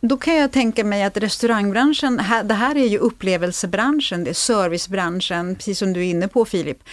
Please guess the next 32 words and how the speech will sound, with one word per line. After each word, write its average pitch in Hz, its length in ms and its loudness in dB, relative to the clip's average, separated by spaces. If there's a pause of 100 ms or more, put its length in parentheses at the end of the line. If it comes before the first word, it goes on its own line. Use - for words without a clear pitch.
(400)
Här 233 140 4
är 226 40 6
det 226 60 6
människan 254 880 6
i 214 60 0
var-, 254 460 2
precis - 500 0
just 330 300 2
nu 302 280 4
kommer 254 420 4
det 226 120 4
bokningar 240 680 2
varenda 254 600 2
dag, 240 240 0
varenda 233 440 -2
sekund, 220 520 0 (380)
så - 160 0
är 233 100 8
ju 233 140 4
leveransen 240 800 4
när 226 80 2
gästen 208 440 0
kliver 208 240 0
in 403 240 0
på 339 80 0
krogen 180 640 0
eller 180 280 0
förvisso 196 560 0
ringer 180 320 2
och 170 60 2
bokar 185 420 0
bordet, 214 440 0